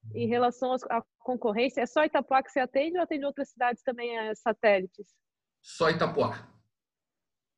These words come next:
Speaker 1: E
Speaker 2: Só
Speaker 1: qual
Speaker 2: Ita-
Speaker 1: que é o teu segredo pra conseguir um market share desse tamanho numa cidade pequena, né?
Speaker 2: A proximidade com o cliente, Bárbara, né? É...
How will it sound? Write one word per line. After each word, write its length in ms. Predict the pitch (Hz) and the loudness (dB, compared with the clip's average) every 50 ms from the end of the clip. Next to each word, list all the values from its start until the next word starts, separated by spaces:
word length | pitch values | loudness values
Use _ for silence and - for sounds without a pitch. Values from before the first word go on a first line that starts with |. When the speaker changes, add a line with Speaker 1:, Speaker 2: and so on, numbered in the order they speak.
| _ _ _ _ _ _ _ _ _ _ _ _ _ _ _ | _ _ _ _ _ _ _ _ _ _ _ _ _ _ _
Speaker 1:
E 40 | 220 | 0
Speaker 2:
Só 60 | - | 4
Speaker 1:
qual 100 | 247 254 269 | 6 6 6
Speaker 2:
Ita- 60 | 285 | 6
Speaker 1:
que 60 | 311 | 6
é 40 | 277 | 6
o 60 | 277 | 6
teu 140 | 277 285 269 | 6 4 4
segredo 500 | - - 269 247 233 247 254 262 240 247 | 6 4 4 6 6 6 6 6 4 2
pra 460 | - 262 262 262 262 262 254 247 247 | 2 4 2 4 6 4 4 4 4
conseguir 480 | 247 - 277 269 254 - - 233 262 269 | -2 -4 -6 -6 -6 -6 -6 -6 -6 -6
um 60 | 269 | -6
market 360 | 262 247 262 262 269 233 - | -4 -6 -4 -4 -4 -6 -6
share 220 | - - 247 247 240 | -4 -4 -2 -2 0
desse 240 | 226 247 269 - _ | 0 -2 -2 -2 _
tamanho 560 | - 254 247 240 247 262 262 277 277 277 262 _ _ _ _ _ _ _ _ | -6 -6 -4 -4 -2 -2 -2 -4 -6 -8 -8 _ _ _ _ _ _ _ _
numa 220 | 247 240 233 240 | -6 -4 -4 -4
cidade 400 | 240 - 240 220 233 240 233 233 | -4 -4 0 2 2 2 2 -2
pequena, 500 | - - 202 - 233 226 226 247 269 269 | -6 -8 -6 0 2 2 2 2 -2 -4
né? 160 | 240 220 - 208 _ _ _ _ _ _ _ _ _ _ _ _ _ _ _ _ _ _ _ _ _ _ _ | -6 -6 -6 -10 _ _ _ _ _ _ _ _ _ _ _ _ _ _ _ _ _ _ _ _ _ _ _
Speaker 2:
A 280 | - 117 120 123 123 120 | -4 -2 0 0 0 0
proximidade 840 | - - 190 208 202 - 208 196 196 - 170 170 165 175 170 - | -2 0 0 2 2 4 2 2 2 4 2 2 2 2 0 -2
com 160 | - 196 185 185 | -2 0 2 2
o 80 | 185 | 2
cliente, 400 | - 165 151 139 123 113 107 107 | 0 -2 -2 0 2 2 0 0
Bárbara, 480 | 107 107 104 98 90 - - - - - - _ _ _ _ _ _ _ _ _ _ _ _ _ _ _ _ | 0 0 0 0 0 -2 -10 -14 -18 -20 -20 _ _ _ _ _ _ _ _ _ _ _ _ _ _ _ _
né? 360 | 98 101 117 123 110 113 - - _ _ _ _ _ _ _ _ _ _ _ _ | -6 -4 -2 -4 -4 -6 -14 -20 _ _ _ _ _ _ _ _ _ _ _ _
É... 800 | - 101 101 101 98 98 98 98 95 95 95 95 95 92 92 | -6 -4 -2 0 0 0 0 0 0 0 0 -2 -2 -4 -6